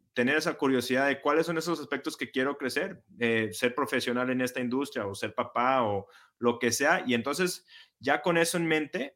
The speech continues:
ahí vas consultando, ahí vas haciendo preguntas, vas buscando a gente que sepa del tema y en, y que te ayude a orientarte. Y eso puede ser la firma o la empresa donde trabajas, o puede ser, eh, gente, amigos que tengas alrededor, mentores que te ayuden a asesorar y darte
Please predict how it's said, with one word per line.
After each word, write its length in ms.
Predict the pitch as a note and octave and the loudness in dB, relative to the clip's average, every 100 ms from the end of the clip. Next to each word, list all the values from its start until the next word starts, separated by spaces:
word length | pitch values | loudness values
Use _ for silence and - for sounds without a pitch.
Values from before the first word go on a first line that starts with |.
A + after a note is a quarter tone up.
| _ | _
ahí 200 | A2+ A#2 | 0 4
vas 280 | C3+ D#3+ - | 4 2 0
consultando, 720 | - D3 B2 A#2+ G#2+ D3+ D#3 | -4 -4 -2 -4 0 0 2
ahí 140 | A2 A#2+ | 2 2
vas 220 | C3 C3 | 2 0
haciendo 340 | B2+ C3 C3+ | -4 -4 -4
preguntas, 480 | B2+ G#2+ C3 - G#2 | -4 -4 -4 -4 -4
vas 160 | A2 A2+ | -4 -4
buscando 500 | B2 - - C3 C3+ | -6 -4 -2 -2 -2
a 60 | |
gente 380 | B2+ B2+ B2 C3 | -2 -4 -4 -4
que 100 | A2+ | -4
sepa 420 | G#2+ - C3 C3 | -4 -4 -2 0
del 220 | A#2+ A2 - | 2 0 -2
tema 320 | A#2+ B2+ B2+ | -2 0 0
y 240 | A#2+ A2 | 0 0
en, 180 | G#2+ G2+ | -2 -6
y 180 | G#2 G2+ | -10 -6
que 120 | A2+ | -6
te 140 | G#2+ A2 | -4 -2
ayude 280 | G#2+ A#2 | 0 0
a 80 | B2+ | 2
orientarte. 600 | C3 G#2+ G2+ B2 C3 G#2+ | 0 -2 -2 -2 -4 -4
Y 60 | G#2 | -6
eso 200 | G#2+ C#3 | -6 -6
puede 140 | D3 | -6
ser 260 | - C#3+ C3+ - _ _ _ | -4 -4 -6 -20 _ _ _
la 240 | G#2+ G#2+ | 0 0
firma 460 | G#2 C#3+ D#3 D#3+ D3+ | 2 2 2 4 6
o 80 | C3+ | 6
la 280 | A#2 G#2+ G#2 | 6 4 2
empresa 340 | A2 A#2+ C3 | -2 -2 -2
donde 140 | C#3 B2 | -2 -4
trabajas, 640 | A#2 A#2 C3 F3+ F#3+ - _ - _ | 0 2 2 0 -6 -10 _ -20 _
o 180 | B2 A#2 | -4 0
puede 180 | D3+ D3+ | 2 2
ser, 480 | - D#3+ D#3 D#3 C#3+ | 4 4 4 0 -4
eh, 460 | C#3 C3 B2 A#2 A2+ A2 F2 E2+ | 0 4 4 4 2 -2 -6 -6
gente, 340 | C#3 C#3 C#3 | -4 -2 0
amigos 480 | C#3 B2 C3 C#3 C#3 | 0 0 0 0 -2
que 100 | - | -4
tengas 360 | - B2 B2+ B2+ | -4 -4 -4 -6
alrededor, 360 | G#2+ G#2+ A#2+ | -4 -2 -2
mentores 640 | B2+ A2+ A2 B2+ C3 C#3 - | 0 -2 -2 0 2 0 -4
que 120 | A#2 | -8
te 120 | - | -6
ayuden 360 | G#2 A2 B2 B2+ | -4 -2 -2 -2
a 20 | |
asesorar 500 | A2+ G2+ G#2+ A2 A#2+ | -4 -6 -4 0 0
y 80 | B2+ | 2
darte 500 | A#2 A2+ - B2 | 2 0 -2 -2